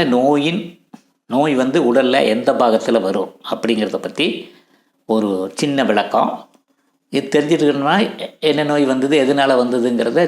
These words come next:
ஜாதகத்தை பார்த்த உடனே நாம வந்து சொல்லலாம். என்ன நோய் வருங்கிறதே முதல்லயே முன்கூட்டியே சொல்லலாம். அதுக்கு நீங்க பலன் சொல்றதுக்கு இது உபயோகமா இருக்கும். இந்த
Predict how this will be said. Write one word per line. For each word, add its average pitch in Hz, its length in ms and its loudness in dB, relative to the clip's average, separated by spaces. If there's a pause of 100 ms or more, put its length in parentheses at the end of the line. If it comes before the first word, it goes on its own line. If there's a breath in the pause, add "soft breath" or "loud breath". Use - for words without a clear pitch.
ஜாதகத்தை 123 360 0
பார்த்த 117 340 0
உடனே 113 340 0
நாம 98 240 -4
வந்து 110 200 -2 (720 loud breath)
சொல்லலாம். 104 460 0 (180)
என்ன 110 160 -2
நோய் 113 260 0 (100)
வருங்கிறதே 139 600 2
முதல்லயே 110 340 2
முன்கூட்டியே 117 560 0
சொல்லலாம். 101 440 0 (440 loud breath)
அதுக்கு 113 320 0 (180)
நீங்க 107 200 -2 (100)
பலன் 113 240 0
சொல்றதுக்கு 104 380 -2 (160)
இது 104 80 0 (100)
உபயோகமா 110 480 0
இருக்கும். 135 280 -4 (440 loud breath)
இந்த 120 140 2